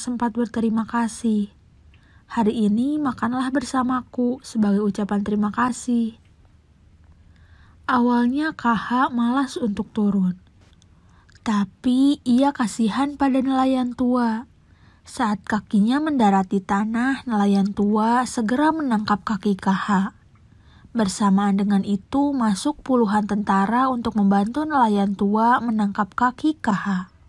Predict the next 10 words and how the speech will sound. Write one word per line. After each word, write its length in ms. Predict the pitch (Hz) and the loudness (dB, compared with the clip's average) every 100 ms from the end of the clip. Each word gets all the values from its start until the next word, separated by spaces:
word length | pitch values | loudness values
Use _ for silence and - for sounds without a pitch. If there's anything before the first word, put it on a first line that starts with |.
| - - _ - _ - _ _ _ _ - - - | -20 -20 _ -20 _ -20 _ _ _ _ -20 -20 -8
Meskipun 640 | 262 254 - 254 - 320 311 | -2 -2 0 -2 0 -2 0
puluhan 480 | 269 226 196 208 208 | 2 2 4 2 0
tentara 400 | 202 214 208 208 | 0 0 2 2
datang 400 | 202 190 208 202 | 2 0 0 4
membantu 480 | 196 202 208 254 | 4 4 2 -2
nelayan 480 | 294 277 220 202 202 | 0 2 2 2 0
tua 240 | 208 196 196 | 0 2 2
memegang 560 | 196 196 196 196 190 | 2 0 2 2 2
kaki 320 | 196 190 190 | 0 -2 -4
Kaha, 640 | - 247 277 - 190 196 | 0 2 2 2 0 0